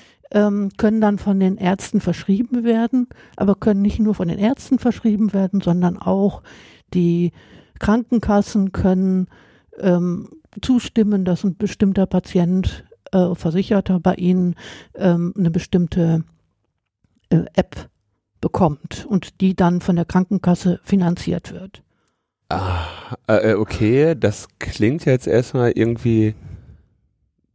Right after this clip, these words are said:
Speaker 2: mm, auf eine Weise nach einer gar nicht so schlechten Idee, wenn man sich jetzt vorstellen könnte, dass eine App irgendwie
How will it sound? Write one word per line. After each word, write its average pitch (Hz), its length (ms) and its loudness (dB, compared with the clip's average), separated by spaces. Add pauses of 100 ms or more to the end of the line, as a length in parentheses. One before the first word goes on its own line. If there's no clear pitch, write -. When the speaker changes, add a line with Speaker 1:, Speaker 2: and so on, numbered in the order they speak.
(120)
Speaker 2:
mm, 107 1000 -4
auf 95 180 -6
eine 101 180 0
Weise 131 640 2
nach 107 180 0
einer 110 180 0
gar 107 140 2
nicht 110 140 -2
so 98 120 -4
schlechten - 480 -4
Idee, 170 480 2
wenn 123 140 2
man 123 180 0
sich 117 120 -6
jetzt 110 180 -2
vorstellen 110 380 -2
könnte, 110 280 -2
dass 107 240 -2
eine 101 160 -2
App - 200 -2
irgendwie 104 560 -2